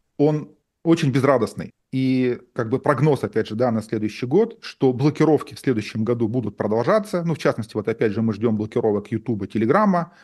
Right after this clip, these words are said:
Как уж это случится, когда случится, я не знаю. Но то, что интернет будет работать хуже в России, это совершенно однозначно. Во-первых, просто потому что блокировки. То есть они будут продолжать дальше что-то блокировать, они будут дальше продолжать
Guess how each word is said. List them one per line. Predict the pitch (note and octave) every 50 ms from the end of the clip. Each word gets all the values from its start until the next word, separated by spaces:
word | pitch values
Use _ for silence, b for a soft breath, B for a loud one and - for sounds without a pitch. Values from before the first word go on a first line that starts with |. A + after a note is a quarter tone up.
| b
Как | - B3+ B3 -
уж | - -
это | - - A#2+
случится, | - - C3 A#2+ - C3+ B2 - A2
когда | - - A2 A2 A#2 G#2+
случится, | - - A2 - - G2+ - - A2
я | A2
не | B2 C3
знаю. | B2 F3+ G#3+ G#3 F#3+ F#3+ B B B B B
Но | - C#3+
то, | D3 G3+ G3+
что | - - - D#3 D3 - - - _ _ -
интернет | C#3+ C3+ - D#3+ D#3 D#3+ E3+ D#3+ B2+ A2
будет | B2+ C3+ A#2+ A#2+ -
работать | B2 B2+ C3 C#3 C3+ - A2+ -
хуже | - - A3 A#3 A3 F3 A#2+ F#2+ G2
в | G#2+
России, | A#2+ A#2+ A2 - - B2 G2+ E2+ - - b b b b
это | - F3+ F3+ C#3+
совершенно | - - A#2+ A#2 - - D#3+ D#3 C#3+ C3
однозначно. | A#2+ A2 B2 A#2 G2 A2+ G#2 F#2 - - - - b b b b b
Во-первых, | - - - A3+ A#3 G#3 -
просто | - F3+ F3 -
потому | G#2+ - - C3 C3 D3+
что | - - A#2
блокировки. | A2+ A#2+ A2+ - - A2+ G#2+ F#2 - - -
То | - -
есть | G2 -
они | C#3+ D3+ C#3+
будут | B2+ A#2 G2+ G2+
продолжать | - - A#2 A#2 A#2+ A2+ A2+ G#2 G2
дальше | A2 A2 G#2 - -
что-то | - - - -
блокировать, | G#2+ B2 D#3+ D#3+ - A3+ A#3 G#3+ F#3 D#3+ -
они | A#2+ A#2+ A#2+
будут | A2 A2+ G2+ G#2 G#2
дальше | A2 B2 A2 G2 - A2
продолжать | G#2 - A2 G#2+ G#2 A2 G#2 A2 G#2 F#2+ -